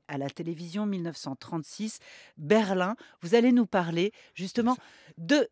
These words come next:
Speaker 1: de, de ce qui relève de la volonté politique, mais ce qui relève aussi du progrès technique.
Speaker 2: Autre caméra utilisée pour la télévision.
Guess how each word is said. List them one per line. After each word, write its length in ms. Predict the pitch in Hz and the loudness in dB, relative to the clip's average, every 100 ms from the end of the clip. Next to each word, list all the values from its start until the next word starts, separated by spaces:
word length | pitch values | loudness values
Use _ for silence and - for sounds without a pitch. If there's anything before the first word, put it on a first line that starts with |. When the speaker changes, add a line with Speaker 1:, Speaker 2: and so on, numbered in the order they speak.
| _ | _
Speaker 1:
de, 280 | 180 170 269 185 | -8 0 0 0
de 140 | 202 | -4
ce 80 | 269 | -4
qui 180 | - 277 | -2 -2
relève 280 | 247 277 269 | 2 2 2
de 100 | 226 | 0
la 100 | 202 | 0
volonté 380 | 190 190 - 185 | -2 -6 -6 -6
politique, 420 | 190 202 294 269 | -6 -6 -8 -8
mais 100 | 214 | -10
ce 80 | - | -8
qui 100 | 202 | -8
relève 300 | 185 170 156 226 | -2 -4 -2 -4
aussi 320 | 226 - 262 | -4 -4 -6
du 100 | 175 | -8
progrès 440 | - 165 - 202 - _ | -10 -10 -6 -8 -8 _
technique. 600 | 160 - 127 - - - _ - - - - | -10 -10 -14 -14 -20 -20 _ -14 -10 -8 -4
Speaker 2:
Autre 340 | 208 240 - 147 | -2 -2 -2 0
caméra 520 | 143 131 120 196 202 _ | 0 0 -2 -4 -6 _
utilisée 460 | 143 - 127 135 202 | -6 -4 -6 -2 -2
pour 140 | 107 | 0
la 100 | 98 | 0
télévision. 560 | - 151 117 76 71 | 2 0 0 -2 -8